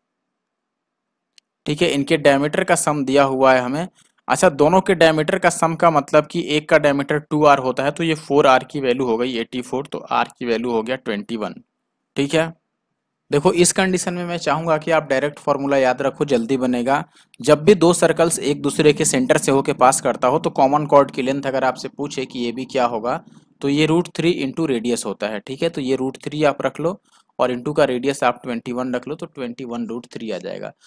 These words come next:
बाकी अगर आपको सॉल्व करना है तो आप यहाँ से रेडियस एक ड्रॉ कर लो, ये पहला रेडियस हो गया, ये दूसरा रेडियस, और यहाँ से हाइट ड्रॉ कर लो। ठीक है, फिर हाइट की वैल्यू निकाल के और इसको हम निकाल के डबल कर देंगे, लास्ट में आ जाएगा। तो इसकी जो लेंथ basically आपको निकलेगा,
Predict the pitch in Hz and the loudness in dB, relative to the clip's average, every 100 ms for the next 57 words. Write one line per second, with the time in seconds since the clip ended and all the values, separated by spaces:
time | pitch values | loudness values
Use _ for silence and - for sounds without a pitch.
0 | - _ 139 139 180 185 180 170 180 - | -20 _ 0 2 2 4 4 4 -2 2
1 | 165 160 165 165 160 165 165 151 127 131 | 2 2 -4 -4 -6 -2 -2 -2 -4 -4
2 | 143 143 127 139 143 143 120 120 123 131 | -4 -6 -6 -6 -6 -10 -6 -4 -4 -4
3 | 127 135 - 113 120 120 120 131 127 127 | -6 -8 -8 -10 -6 -4 -4 -4 -6 -8
4 | 131 127 123 143 123 101 107 - 127 123 | -10 -10 -8 -6 -6 -8 -10 -6 -4 -4
5 | 120 139 - _ _ _ _ 123 120 120 | -6 -8 -12 _ _ _ _ -6 -4 -2
6 | 127 147 127 120 131 131 135 135 127 123 | -2 -2 -2 -2 -2 0 0 0 -2 -4
7 | 123 _ _ _ _ - 156 147 143 131 | -6 _ _ _ _ -8 -2 -2 -2 -2
8 | 131 147 156 139 139 139 139 143 151 160 | -2 -2 -2 0 0 -2 0 0 0 -4
9 | 120 - 131 127 123 117 120 160 135 110 | -4 -4 -4 -4 -2 -2 -2 -2 -2 -2
10 | 107 113 101 107 110 98 - 113 101 101 | -2 -4 -6 -6 -4 -4 -4 -6 -6 -6
11 | 101 104 156 - _ _ - 160 143 - | -6 -8 -12 -14 _ _ -10 -8 -6 -2
12 | 190 180 156 170 170 160 160 170 170 147 | 0 0 0 -4 -6 -6 -6 -2 0 0
13 | - 151 139 147 151 139 139 | 0 -6 -6 -4 -2 -2 -4